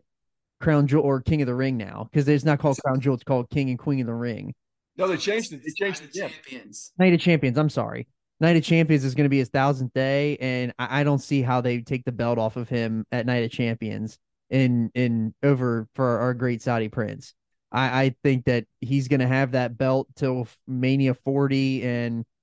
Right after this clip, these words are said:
Speaker 1: I think that it, th-, there's no coincidence that, you know, somebody's listening to the damn Podski. That's all I'm gonna say, is that Andretti and I laid that out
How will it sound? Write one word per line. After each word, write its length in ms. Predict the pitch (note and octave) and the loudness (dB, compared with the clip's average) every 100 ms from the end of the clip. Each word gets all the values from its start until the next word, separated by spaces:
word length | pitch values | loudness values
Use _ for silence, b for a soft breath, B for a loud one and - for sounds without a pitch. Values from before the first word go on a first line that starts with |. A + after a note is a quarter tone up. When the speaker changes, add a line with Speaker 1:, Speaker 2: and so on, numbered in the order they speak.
| _ - | _ 0
Speaker 1:
I 140 | D3+ | 2
think 200 | A3+ G#3+ | 4 4
that 180 | F3 - _ b _ _ - | 2 0 _ b _ _ 0
it, 220 | F#3 F3 | 2 4
th-, 100 | F#3 | 4
there's 240 | F3+ F3 D#3+ | 4 4 4
no 160 | F#3+ | 4
coincidence 920 | A3 G#3+ G3 F3+ E3 D3 C3 B2+ - - - | 4 0 2 0 -2 -2 -2 -6 -12 -18 -4
that, 280 | C3+ B2+ B2+ | 0 0 2
you 100 | C#3 | 2
know, 360 | C3+ C3 B2+ B2 _ _ _ | 4 2 -2 -8 _ _ _
somebody's 480 | - F#3 A3 F#3+ | 0 4 4 2
listening 240 | F3 E3 D#3+ | 0 -2 -2
to 80 | C#3+ | -2
the 80 | C3 | -2
damn 240 | C3+ C3 | -2 -4
Podski. 480 | A#2+ C3 B2 - A#2 | -4 -4 -4 -6 -8
That's 220 | A2+ A#2 | -6 0
all 140 | B2 | 2
I'm 120 | A#2+ A#2+ | 2 0
gonna 180 | A2+ | -4
say, 440 | G#2+ G#2+ G2 G2+ - | -8 -10 -8 -10 -2
is 180 | C#3+ C3 | -2 2
that 240 | C3 A#2 - _ _ _ - | 0 -2 -6 _ _ _ 0
Andretti 440 | D3+ D#3 E3 F#3+ | 2 6 6 6
and 80 | F#3 | 4
I 140 | E3+ D#3 | 6 6
laid 260 | D3 D3+ | 4 4
that 220 | D3 C#3 | 2 2
out 340 | C3+ B2 A#2+ | 2 2 0